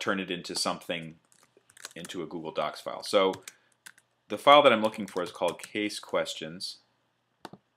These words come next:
See if I can find that. Case Questions Marketing, that's the one. And one thing I should say about this P D F is it's mostly, it's a text one. So it's been uploaded very quickly. So here it is in Google Drive. Now,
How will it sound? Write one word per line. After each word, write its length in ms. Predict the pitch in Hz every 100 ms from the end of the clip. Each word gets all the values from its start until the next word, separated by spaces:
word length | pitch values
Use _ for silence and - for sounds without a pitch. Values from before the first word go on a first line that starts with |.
| _ _ _
See 100 | -
if 60 | -
I 60 |
can 160 | 80 80
find 280 | - 78 80
that. 220 | 85 _
Case 260 | - 104 104
Questions 400 | 101 92 95 85
Marketing, 400 | 85 80 95 85
that's 200 | 90 -
the 80 |
one. 240 | 90 78 78 - - - _ -
And 300 | 135 131 127
one 140 | 147
thing 140 | 185 147
I 40 |
should 200 | 131 113
say 160 | - 120
about 240 | 101 95
this 140 | 95
P 200 | - -
D 180 | 101 98
F 260 | 90 80 -
is 220 | 95 95
it's 280 | 101 - -
mostly, 560 | 117 135 - 113 98 -
it's 120 | 98
a 60 | 110
text 440 | - - 104 -
one. 240 | 85 76 76 _ _ _
So 280 | - 104 98
it's 160 | 107
been 140 | - 120
uploaded 640 | 110 117 117 110 110 104 - _ _ _ _ _ -
very 220 | 95 101
quickly. 600 | 101 - 95 101 95 92 _ _ _ _ _ _ _ _ _
So 260 | - 101 92
here 220 | 151 156
it 80 | 147
is 160 | 127
in 100 | 117
Google 260 | 107 107 98
Drive. 400 | 98 87 76 -
Now, 300 | 117 101